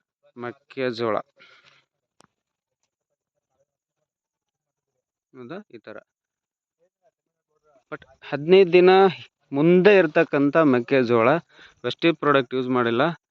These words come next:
ಖಾಲಿ ರಾಸಾಯನಿಕ ಗೊಬ್ಬರ ಹಾಕಿರ್ತಕ್ಕಂಥದ್ದು ಇದು, ಹೌದಾ? ಇದನ್ನ ನೋಡ್ರಿ, ಇದನ್ನ ನೋಡ್ರಿ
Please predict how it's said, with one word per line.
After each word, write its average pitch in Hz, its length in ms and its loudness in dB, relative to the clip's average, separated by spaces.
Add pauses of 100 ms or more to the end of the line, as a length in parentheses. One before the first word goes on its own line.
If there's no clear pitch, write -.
(300)
ಖಾಲಿ 139 300 -2
ರಾಸಾಯನಿಕ 131 440 0
ಗೊಬ್ಬರ 123 300 0 (1500)
ಹಾಕಿರ್ತಕ್ಕಂಥದ್ದು 117 880 -12
ಇದು, 135 180 -4
ಹೌದಾ? 131 380 -16 (200)
ಇದನ್ನ 151 320 0
ನೋಡ್ರಿ, 135 340 0 (1000)
ಇದನ್ನ 160 340 -4
ನೋಡ್ರಿ 135 480 -4